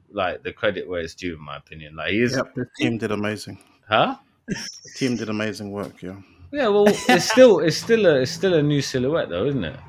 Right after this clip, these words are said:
Speaker 1: So, like,
Speaker 2: Yeah, and I said his team did amazing work.
Speaker 1: Yeah, well, like,
Speaker 2: Shout out to his team.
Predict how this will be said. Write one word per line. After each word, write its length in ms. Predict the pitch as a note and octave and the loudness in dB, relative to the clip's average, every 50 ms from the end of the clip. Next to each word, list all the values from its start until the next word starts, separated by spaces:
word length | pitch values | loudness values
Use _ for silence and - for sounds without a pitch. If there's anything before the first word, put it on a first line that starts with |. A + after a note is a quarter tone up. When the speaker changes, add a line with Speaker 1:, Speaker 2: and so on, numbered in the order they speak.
| - - | -20 -14
Speaker 1:
So, 180 | - - G#2+ G2+ | -4 -2 0 2
like, 220 | G2+ G2+ F#2+ E2+ - | 2 2 0 -2 -6
Speaker 2:
Yeah, 200 | - - A3+ F#3 | -8 -8 -6 -6
and 140 | D3+ D3 C#3 | -6 -6 -6
I 40 | - - | -6 -6
said 100 | D#3 C3 | -6 -4
his 200 | C#3 D3 C3+ - | -2 -4 -4 -4
team 320 | - D3+ C#3 C3 C3+ C#3+ | -4 -4 -2 -2 -2 -2
did 160 | C3 C#3 B2+ | -4 -2 -2
amazing 400 | C3+ C3 C3+ C#3+ C#3+ C3 D3+ D3 E3+ | 0 0 0 0 -2 -4 -6 -6 -6
work. 300 | F#3 D3+ - - - - - - | -6 -6 -6 -8 -14 -16 -6 -2
Speaker 1:
Yeah, 360 | B3 C#4 C#3+ A2+ C3+ G#3 G#3 | 2 4 4 4 4 2 2
well, 200 | E3 E3+ E3+ E3+ | 2 2 2 4
like, 360 | E3 D#3+ D#3 D3+ C3+ - - - _ | 4 4 2 2 0 -2 -8 -16 _
Speaker 2:
Shout 220 | - - C#3 C3+ A#2+ | -14 -8 -6 -4 -4
out 200 | C3+ - - - | -4 -4 -6 -8
to 80 | C3 | -12
his 100 | B2+ - - | -12 -12 -10
team. 260 | - E3 D3 A2 | -8 -8 -8 -8